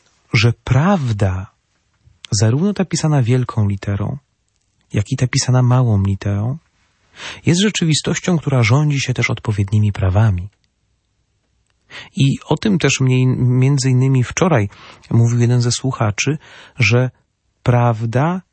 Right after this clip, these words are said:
jest czymś, co musi być zanurzone w miłości. Bo prawda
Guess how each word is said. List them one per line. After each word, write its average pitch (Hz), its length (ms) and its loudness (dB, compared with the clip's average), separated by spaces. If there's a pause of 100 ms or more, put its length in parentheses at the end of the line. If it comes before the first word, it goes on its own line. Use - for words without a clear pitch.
jest 120 360 -2 (100)
czymś, 170 540 -2 (320)
co 135 140 2
musi 135 720 0
być 117 300 -4 (160)
zanurzone 123 560 0
w 104 80 -2
miłości. 113 800 -2 (1900)
Bo 113 440 0 (380)
prawda 123 760 0